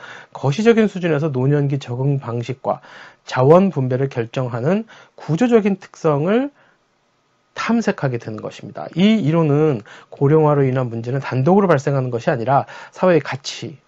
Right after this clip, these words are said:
공공정책, 정치적 우선순위와 물질적 여건들이 개인의 경제적 자원과 심리적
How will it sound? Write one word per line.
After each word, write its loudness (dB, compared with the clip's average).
공공정책, 0
정치적 -2
우선순위와 0
물질적 0
여건들이 0
개인의 4
경제적 0
자원과 0
심리적 0